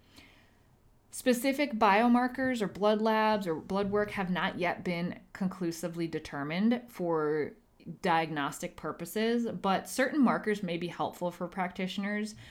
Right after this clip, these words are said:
just to rule out other things. So there have been the development of actually a, a questionnaire called the Fibromyalgia Impact Questionnaire,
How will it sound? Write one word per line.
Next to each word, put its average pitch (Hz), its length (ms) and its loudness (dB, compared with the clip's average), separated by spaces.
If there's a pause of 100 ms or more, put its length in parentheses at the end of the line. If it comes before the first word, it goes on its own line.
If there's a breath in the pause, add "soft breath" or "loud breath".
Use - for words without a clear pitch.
(160 loud breath)
just 208 180 0
to 247 80 4
rule 185 480 2
out 147 380 0
other 135 240 -4
things. - 580 -8
So 165 140 -4
there 190 160 0
have 196 100 0
been 196 140 2
the 185 80 0
development 175 640 0
of 156 300 0
actually 165 460 -2
a, 156 280 -4
a 156 60 -12
questionnaire 190 520 -2
called 165 300 -2
the 156 60 -6
Fibromyalgia 165 760 -2
Impact 233 540 2
Questionnaire, 151 640 -6